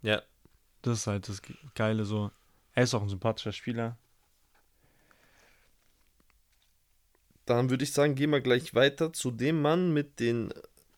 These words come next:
Speaker 1: äh, ich würd fast sagen, er führt aktuell Most Improved Player Rennen an. Tyrese Halliburton.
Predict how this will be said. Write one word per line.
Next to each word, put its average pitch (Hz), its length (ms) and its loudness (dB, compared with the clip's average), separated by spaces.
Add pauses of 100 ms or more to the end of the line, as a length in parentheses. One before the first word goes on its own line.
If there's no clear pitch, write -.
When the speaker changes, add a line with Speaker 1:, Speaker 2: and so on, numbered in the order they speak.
(1400)
Speaker 1:
äh, 110 440 -4 (1400)
ich - 160 -10
würd 147 140 -4
fast 170 280 -4
sagen, 143 260 2
er 123 80 0
führt 143 260 -2
aktuell 101 640 -2
Most 110 360 -2
Improved 107 400 -6
Player 98 340 -4
Rennen 98 260 -4
an. 92 280 -6 (840)
Tyrese 120 540 -2
Halliburton. 127 720 -4